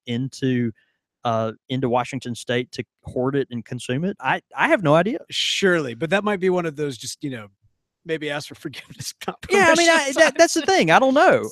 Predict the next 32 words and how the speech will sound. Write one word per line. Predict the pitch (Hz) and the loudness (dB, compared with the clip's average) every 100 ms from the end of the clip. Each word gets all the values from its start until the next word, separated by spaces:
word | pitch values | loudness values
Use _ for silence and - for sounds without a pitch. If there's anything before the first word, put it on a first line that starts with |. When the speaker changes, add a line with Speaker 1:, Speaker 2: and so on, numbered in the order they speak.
| - | 0
Speaker 1:
I, | 214 214 | 2 4
I | |
mean, | 214 | 4
I | 214 | 4
really | 220 220 220 | 4 6 6
don't | 226 226 | 4 0
know. | 277 113 | 0 -2
You | 117 | -2
know, | 120 156 | 0 0
it's, | 147 - | -2 0
uh, | 123 120 113 | 2 2 0
you | 139 | -4
know, | 131 127 | -2 -2
like | 127 127 - | 0 -2 -2
in, | 131 127 | -4 0
uh, | 123 120 - | 0 -2 -6
i-, | 143 | -10
in | 127 131 | -6 -6
Mississippi, | 135 - 131 220 131 | -6 -6 -6 -6 -4
you | 110 113 | -4 -4
know, | 113 | -4
a | |
lot | 123 | -4
of | 123 | -4
folks | 131 120 | -6 -6
go | - 127 127 | -6 -2 -2
over | 120 123 | -2 -6
the | 113 107 | -8 -8
state | 123 120 | -6 -6
lines | 113 143 131 120 | -4 -4 -4 -6
to | - 110 | -8 -6
buy, | 110 107 110 | -4 -4 -4